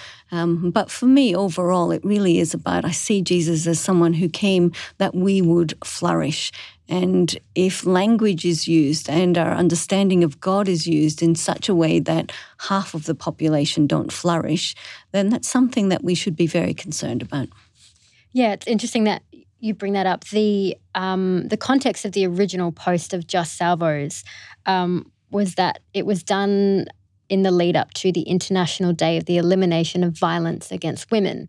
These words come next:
Speaker 2: Um, and so from our perspective, we understand that violent take, violence takes place on a continuum. At one end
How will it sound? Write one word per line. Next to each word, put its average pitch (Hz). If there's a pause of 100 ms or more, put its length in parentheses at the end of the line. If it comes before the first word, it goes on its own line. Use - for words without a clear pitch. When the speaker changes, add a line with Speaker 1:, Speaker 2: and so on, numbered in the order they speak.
(400)
Speaker 2:
Um, 175 (160)
and 220
so 240
from 262
our 220
perspective, 214
we 214
understand 180
that -
violent 180
take, - (260)
violence 185
takes -
place 165
on 175
a 170
continuum. 190 (400)
At 170
one 233
end 170